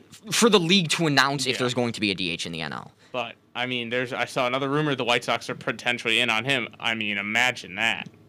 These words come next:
Speaker 1: Oh, that, yeah, that would,
Speaker 2: If they
Speaker 1: that would
Speaker 2: signed
Speaker 1: be a
Speaker 2: him,
Speaker 1: great
Speaker 2: you could
Speaker 1: signing.
Speaker 2: argue they're the best team in baseball, or
Speaker 1: Oh,
Speaker 2: at least in
Speaker 1: yeah.
Speaker 2: the American League. I s-, but you never know. But another team that I would say is the best team in baseball,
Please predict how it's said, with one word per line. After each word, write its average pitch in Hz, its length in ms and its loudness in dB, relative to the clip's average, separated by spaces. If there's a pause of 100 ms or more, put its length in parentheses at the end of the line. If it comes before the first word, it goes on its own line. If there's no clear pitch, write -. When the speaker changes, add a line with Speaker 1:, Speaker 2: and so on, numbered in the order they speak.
(360)
Speaker 1:
Oh, 127 80 8
that, 131 300 6
yeah, 123 220 4
that 131 160 4
would, 131 80 4
Speaker 2:
If 113 60 0
they 170 60 6
Speaker 1:
that 151 160 8
would 214 60 2
Speaker 2:
signed 165 120 2
Speaker 1:
be 127 100 2
a - 20 4
Speaker 2:
him, 165 100 0
Speaker 1:
great 123 140 4
Speaker 2:
you 120 80 4
could 139 80 4
Speaker 1:
signing. 98 140 6
Speaker 2:
argue 131 140 -2
they're 131 100 0
the 127 100 -4
best 113 260 -6
team 127 120 -6
in 107 80 -6
baseball, 110 440 -4 (300)
or 151 80 4
Speaker 1:
Oh, 175 60 10
Speaker 2:
at 147 80 8
least 156 160 2
in - 60 0
Speaker 1:
yeah. 139 40 0
Speaker 2:
the 135 60 0
American 131 360 -2
League. 113 280 -2 (520)
I 127 60 -2
s-, - 180 -10 (220)
but 113 240 -4 (120)
you 131 200 -2
never 127 220 0
know. 101 180 -12 (520)
But 127 280 2 (120)
another 226 300 4
team 214 240 2
that 180 160 2
I 175 100 2
would 175 140 -4
say 175 180 0
is 240 140 4
the 190 80 2
best 165 220 2
team 151 140 0
in 135 60 0
baseball, 131 460 0